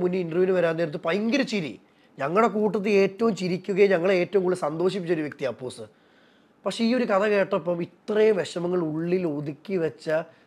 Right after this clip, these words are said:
ഒരു വ്യക്തി ഇത്രയും ചിരിക്കുന്നേ, അത് ചെറിയ കാര്യമല്ല. എനിക്കൊന്ന് അപ്പൂസ് ജീവിതത്തിൽ അനുഭവിച്ച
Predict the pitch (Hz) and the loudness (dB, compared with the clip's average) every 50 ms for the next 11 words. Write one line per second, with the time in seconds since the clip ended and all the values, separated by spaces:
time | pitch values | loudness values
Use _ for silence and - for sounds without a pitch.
0 | - - 147 165 170 165 143 - - - 180 - - 165 165 151 139 147 139 147 | -12 -8 -6 -4 -4 -6 -6 -8 -10 -10 -10 -8 -8 -8 -8 -8 -8 -8 -8 -8
1 | 139 180 170 156 139 120 - - _ _ _ _ _ _ _ _ _ _ _ _ | -6 -6 -6 -4 -6 -8 -10 -14 _ _ _ _ _ _ _ _ _ _ _ _
2 | _ - - 147 175 170 - 165 147 160 180 185 180 170 175 175 175 156 131 123 | _ -14 -10 -8 -8 -6 -6 -6 -4 -2 0 2 2 2 2 2 0 0 0 -2
3 | 123 117 104 90 - _ _ _ _ _ _ _ _ _ _ _ _ _ _ _ | -2 -6 -6 -8 -10 _ _ _ _ _ _ _ _ _ _ _ _ _ _ _
4 | _ _ _ _ _ _ _ _ _ _ _ - 170 196 220 262 240 226 196 190 | _ _ _ _ _ _ _ _ _ _ _ -4 -2 0 2 4 6 6 4 4
5 | - 233 240 262 233 254 233 208 220 220 220 220 208 175 208 190 185 185 185 196 | 2 -2 0 2 2 2 2 0 0 2 2 2 4 6 4 4 4 4 4 4
6 | 196 202 196 | 2 2 2